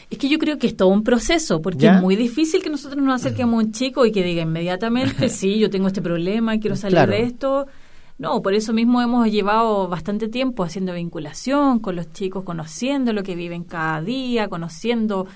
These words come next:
Speaker 1: sus características individuales, conociendo lo que pasa con su familia, y de ahí nos hemos podido meter un poco en esa temática.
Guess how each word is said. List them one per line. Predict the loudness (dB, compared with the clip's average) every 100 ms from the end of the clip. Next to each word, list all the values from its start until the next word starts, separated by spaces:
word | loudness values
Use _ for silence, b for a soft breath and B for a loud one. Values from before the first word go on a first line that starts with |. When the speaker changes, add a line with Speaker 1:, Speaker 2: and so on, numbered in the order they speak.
| B
Speaker 1:
sus | -12 -8
características | -6 -8 -6 -8 -6 -6 -6
individuales, | -6 -6 -8 -2 0 2 0 -4
conociendo | -6 -8 -8 -6 -6
lo | -6
que | -10
pasa | -12 -12
con | -12
su | -12 -16
familia, | -12 -8 -4 -4 -2 -4 -4 B B
y | -8
de | -4
ahí | -2
nos | 0 2
hemos | 2 0
podido | -2 -2 -2 -2
meter | -2 -2 -2
un | -4
poco | -6 -4 -4 -2
en | 0
esa | 0 -4
temática. | -6 -2 -4 -4 -10 -14